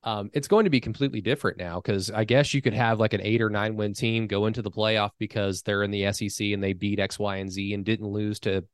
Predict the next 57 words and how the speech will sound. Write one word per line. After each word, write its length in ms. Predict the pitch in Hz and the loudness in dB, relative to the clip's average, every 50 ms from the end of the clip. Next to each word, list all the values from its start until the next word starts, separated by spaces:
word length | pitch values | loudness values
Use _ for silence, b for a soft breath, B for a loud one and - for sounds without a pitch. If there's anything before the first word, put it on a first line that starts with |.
| _ - | _ -10
you 80 | 113 95 | -8 -6
know, 120 | 90 87 | -6 -8
Y 540 | 82 78 92 95 104 107 101 95 92 95 101 b b b b b _ - | -6 -2 0 0 0 0 0 0 -2 -4 -6 b b b b b _ -8
or, 140 | 98 90 - _ _ _ _ _ _ - 135 | -6 -6 -8 _ _ _ _ _ _ -16 -10
you 100 | 127 113 | -8 -8
know, 180 | 110 - - - _ - | -8 -8 -12 -18 _ -4
I 120 | 131 131 | -2 0
don't 140 | 113 98 95 | 0 0 -2
know, 140 | 90 90 87 | -4 -4 -4
Lee 200 | 90 92 92 87 | -2 -2 -2 -2
Alphabet 440 | 82 85 - - 85 90 82 - - | -2 -4 -6 -6 -6 -6 -6 -4 -4
guys. 260 | 90 85 82 82 b b b b b b b _ _ - | -4 -4 -4 -6 b b b b b b b _ _ -6
Um, 340 | - 113 107 104 104 98 | -2 -2 0 -2 -2 -4
but 320 | 90 - 110 104 101 92 - _ _ _ _ _ _ _ _ _ _ - - - _ _ _ _ _ _ _ _ _ _ | -2 -2 0 0 0 -2 -6 _ _ _ _ _ _ _ _ _ _ -12 -12 -12 _ _ _ _ _ _ _ _ _ _
you 80 | - 113 | -2 2
get 100 | 123 127 | 2 4
into 140 | 127 120 110 | 4 4 4
the 60 | 95 | 4
playoff 280 | 131 139 143 131 117 - _ _ _ _ _ _ _ - | 4 6 6 4 4 0 _ _ _ _ _ _ _ -10
and 140 | 117 - 120 | -6 -4 -2
then 60 | 113 | -2
you 60 | 113 | -2
just 140 | 110 107 - | -2 -2 -2
get 100 | 117 101 | -2 0
hot 320 | 104 117 143 131 104 - - _ _ _ _ _ | 0 0 2 2 0 -2 -4 _ _ _ _ _
and 300 | - 110 104 104 104 101 | -2 -2 0 0 0 -2
you 60 | 104 - | 0 0
got 120 | 113 113 | 0 0
the 60 | - | 0
best 140 | 110 110 - | -2 -4 -2
quarterback 280 | - 120 110 107 104 - | 0 0 0 0 0 -2
in 40 | |
the 60 | 101 - | -4 -4
country 320 | - 120 120 - 127 120 | -4 -4 0 2 4 4
or 80 | 120 117 | 4 4
something 260 | - 127 107 120 117 | 2 0 0 2 2
like 200 | 113 110 107 - | 2 0 0 0
that, 280 | 117 117 117 117 117 - | 0 2 2 0 0 0
and 120 | 113 110 | -2 -2
you 120 | 101 110 107 | -2 -2 0
win, 300 | 107 104 104 107 120 123 | 0 2 2 2 2 0
and 120 | 117 113 | 0 0
then 120 | 110 107 107 | 0 0 2
you 120 | 107 110 | 4 6
win 100 | 113 110 | 6 6
the 60 | 107 | 6
national 340 | 107 104 104 110 - - 107 | 6 4 4 2 2 0 0
title 380 | - - 113 123 120 107 104 101 | 0 2 2 4 4 6 6 6
as 160 | 98 95 104 | 4 4 4
a 200 | 101 95 95 90 - - _ _ - | 4 4 4 2 -2 -8 _ _ -6
fourteen 520 | - 110 110 113 - - 113 110 113 113 | -2 0 0 0 0 0 0 0 2 2
and, 180 | 110 101 92 92 | 2 2 0 0
or 160 | 92 90 90 | -2 -2 -2
a 40 | 92 | 0
thirteen 420 | - 117 113 - - 123 117 113 | 2 2 2 2 0 0 0 2
and 140 | 104 98 95 | 0 0 2
three 440 | 107 104 110 110 110 107 107 104 | 2 2 4 4 2 0 -2 -4